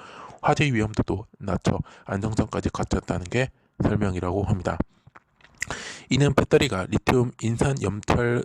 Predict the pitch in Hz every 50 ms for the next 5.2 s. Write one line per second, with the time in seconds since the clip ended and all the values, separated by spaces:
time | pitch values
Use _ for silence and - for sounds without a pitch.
0 | - - - 156 165 165 190 180 170 156 135 120 120 - - - 101 95 92 117
1 | 135 151 160 - _ - - 98 92 - - 101 87 - - 98 90 - _ -
2 | - - - - - - - - - 131 - 143 131 98 87 - - - - -
3 | - 110 104 104 - _ _ - - 143 - _ _ _ - 113 98 - 104 95
4 | 95 87 - - 98 92 92 95 92 90 - - 95 95 110 113 - - 98 -
5 | - - 95